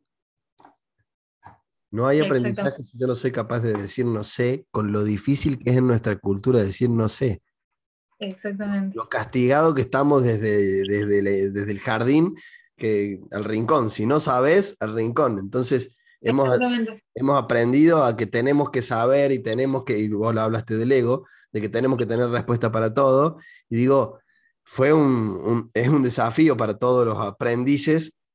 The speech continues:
Speaker 1: declarar que no sabemos algo, porque ahí nos abrimos al aprendizaje. Y qué lindo que, que, que haya sido, bueno, que, que haya sido Luciano el que te llevó por ese camino,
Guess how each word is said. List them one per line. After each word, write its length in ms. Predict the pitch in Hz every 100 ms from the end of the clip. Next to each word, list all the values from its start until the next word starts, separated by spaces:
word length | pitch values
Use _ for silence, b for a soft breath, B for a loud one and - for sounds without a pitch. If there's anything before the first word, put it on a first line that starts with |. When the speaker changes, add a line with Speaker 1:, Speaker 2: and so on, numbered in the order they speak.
| -
Speaker 1:
declarar 600 | 107 107 113 110 156 156
que 100 | 117
no 140 | 110 113
sabemos 480 | 120 113 120 113
algo, 320 | 120 120 127 135
porque 260 | 113 113
ahí 200 | 104 165
nos 140 | 151 113
abrimos 380 | 95 104 104
al 80 | 95
aprendizaje. 760 | 92 90 92 92 113 - 92 -
Y 140 | 98
qué 140 | - 101
lindo 280 | 113 123 113
que, 220 | 95 90
que, 200 | - - _ _ _
que 100 | 98
haya 140 | 95
sido, 520 | - 101 104 92 - _ _ _ _ -
bueno, 220 | 151 101
que, 200 | - 98
que 120 | 110
haya 80 | 113
sido 180 | 110 127
Luciano 360 | 113 143 139
el 80 | 123
que 240 | 104 98 _ _ _ -
te 140 | 110
llevó 240 | 107 113
por 120 | 113 113
ese 160 | 120
camino, 600 | 110 120 139 143 170 170